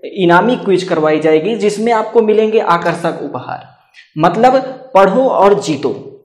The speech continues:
अगर आप हमारे साथ बने रहते हैं तो आपको एक से एक पुरस्कार दिया जाएगा। अभी starting में जैसा कि आप thumbnail में देख रहे होंगे कि सौ रुपए का पुरस्कार अभी रखा गया है।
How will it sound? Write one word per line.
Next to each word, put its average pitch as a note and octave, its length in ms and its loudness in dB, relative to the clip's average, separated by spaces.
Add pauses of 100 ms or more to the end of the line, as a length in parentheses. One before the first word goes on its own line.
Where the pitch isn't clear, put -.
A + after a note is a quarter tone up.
(960)
अगर C#3 260 0
आप E3 160 4
हमारे E3 240 0
साथ E3 180 -2
बने E3 240 -2
रहते E3+ 260 0
हैं F#3 200 -6
तो E3+ 80 -4
आपको D3+ 360 0
एक F3+ 260 0
से E3+ 180 -6
एक E3+ 140 -8
पुरस्कार C#3+ 440 -4
दिया B2+ 220 -4
जाएगा। C3+ 360 -4
अभी D3+ 260 -4
starting F3 480 -2
में G3 100 -2
जैसा F#3 300 -6
कि F3+ 140 -6
आप F3 260 -2
thumbnail E3 320 0
में D3+ 120 -6
देख D#3+ 260 -2
रहे D3 120 -6
होंगे C#3+ 320 -6 (400)
कि A#3+ 80 -4
सौ B3+ 260 2
रुपए E3+ 300 0
का D3 100 -8
पुरस्कार B2+ 540 -10
अभी B2 180 -10
रखा A2+ 320 -14
गया B2 200 -20
है। - 220 -20